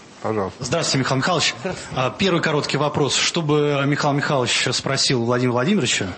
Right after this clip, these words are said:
Speaker 2: И второй вопрос. Россия вылетела, Украина вылетела.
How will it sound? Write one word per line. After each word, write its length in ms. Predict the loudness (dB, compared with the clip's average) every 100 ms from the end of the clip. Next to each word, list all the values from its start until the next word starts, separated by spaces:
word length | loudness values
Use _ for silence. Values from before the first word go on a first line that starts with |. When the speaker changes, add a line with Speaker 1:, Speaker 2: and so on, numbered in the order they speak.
| -14 -20 -16 -16 -10 -2
Speaker 2:
И 100 | -2
второй 380 | 0 2 2
вопрос. 560 | 2 2 2 2 2 -2
Россия 540 | -2 -2 0 2 2 0
вылетела, 680 | -2 0 2 2 0 0 0
Украина 480 | 0 -2 0 0 0
вылетела. 640 | 2 2 2 0 0 -2